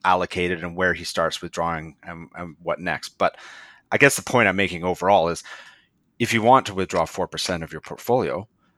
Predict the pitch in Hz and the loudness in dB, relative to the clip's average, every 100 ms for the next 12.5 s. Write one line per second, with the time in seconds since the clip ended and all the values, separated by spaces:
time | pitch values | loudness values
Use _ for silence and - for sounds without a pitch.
0 | _ _ _ _ _ _ - - 95 98 | _ _ _ _ _ _ -6 0 2 0
1 | - 90 90 - _ 95 85 82 - _ | -2 -6 -6 -8 _ -6 -6 -10 -16 _
2 | - 113 120 101 92 90 85 - 87 90 | 0 2 2 2 2 2 -2 0 2 0
3 | 98 113 90 92 90 87 85 82 - - | -2 -4 -2 -4 -4 -4 -4 -6 -6 -4
4 | 65 - - 185 85 - - - _ _ | -4 -4 -2 0 -2 -6 -20 -20 _ _
5 | _ _ 107 104 90 107 123 104 95 101 | _ _ -2 0 0 4 4 4 2 2
6 | 95 - - 98 90 - 101 90 110 165 | 0 -2 -2 -2 -4 -2 -2 2 0 0
7 | 95 85 95 90 - _ _ _ _ _ | -4 2 4 4 2 _ _ _ _ _
8 | _ 90 104 - - 98 104 98 92 90 | _ 4 6 6 2 -2 0 0 -2 -4
9 | 90 82 80 _ _ _ _ _ _ - | -4 -6 -8 _ _ _ _ _ _ 0
10 | 110 - - 117 190 87 80 - 90 90 | 2 0 0 2 4 2 -4 -6 -4 -4
11 | 87 - 101 90 85 82 - 76 71 - | -6 -6 -4 0 0 -2 -6 -8 -8 0
12 | 107 135 85 82 | 2 2 0 -4